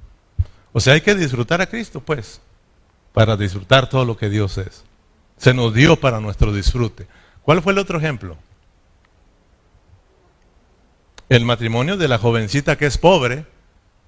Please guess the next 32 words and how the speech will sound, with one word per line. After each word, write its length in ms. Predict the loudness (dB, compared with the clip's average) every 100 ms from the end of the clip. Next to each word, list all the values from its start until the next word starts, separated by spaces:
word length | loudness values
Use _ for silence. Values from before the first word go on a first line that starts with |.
| 0
y 100 | 0
se 160 | 0
casa 340 | 0 0 0 -6
con 160 | -6
un 100 | -6
joven 280 | -4 -4 -4
rico. 380 | -6 -6 -8 -20 _ _ _ _ _ _ _ _
O 100 | -2
sea, 180 | 2 2
de 160 | 2
que 120 | 0
dijimos 500 | -2 2 2 2 -4
que 160 | -6 -6
cuando 320 | -4 -2 0
una 220 | -2 -2
joven 540 | 2 4 4 2 -4 -8 _ _ _ _ _ _ _ _ 0
que 220 | 2 2
es, 220 | 0 -4
es 100 | -8 0
pobrecita 840 | 2 2 0 -2 -6 -8 -10 -12 _ _ _ _ _ _ _ _ _
logra 560 | 2 4 4 2 2 0
enamorarse 960 | -2 -4 -2 2 2 2 0 -2 -6 -10 _ _ _ _
con 260 | -4 -2 0
un 200 | -2 -4
joven 440 | -2 0 0 -2
rico 440 | -2 -2 -2 -6 -8
y 120 | -6
llegan 400 | -4 -2 -2 -2
a 240 | -6 -8
unirse 440 | -4 2 4 6 6
en 60 |
matrimonio, 720 | 6 2 2 2 2 2 0